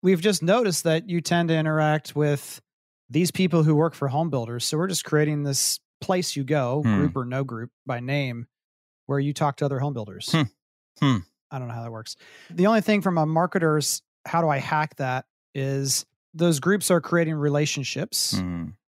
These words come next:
Speaker 1: where then if someone in that group is buying a home
Speaker 2: Mm-hmm.
Speaker 1: or thinking of selling, may go off topic within that group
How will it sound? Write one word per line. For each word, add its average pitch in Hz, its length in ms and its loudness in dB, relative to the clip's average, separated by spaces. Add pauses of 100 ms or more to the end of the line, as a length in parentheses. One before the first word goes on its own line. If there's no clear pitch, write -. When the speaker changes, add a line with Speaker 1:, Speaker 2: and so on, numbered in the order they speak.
(160)
Speaker 1:
where 165 240 4
then 165 180 2
if 160 240 -2
someone 202 400 2
in 165 240 -2
that 151 240 -2
group 156 400 2 (240)
is 202 260 4 (480)
buying 139 360 0
a 135 80 0
home 135 260 -2
Speaker 2:
Mm-hmm. 90 500 -2
Speaker 1:
or 151 220 2
thinking 151 260 0
of 143 80 -4
selling, 147 540 0 (720)
may 175 260 2
go 175 140 4
off 170 240 2
topic 160 460 0
within 170 240 2
that 151 160 -2
group 139 340 -2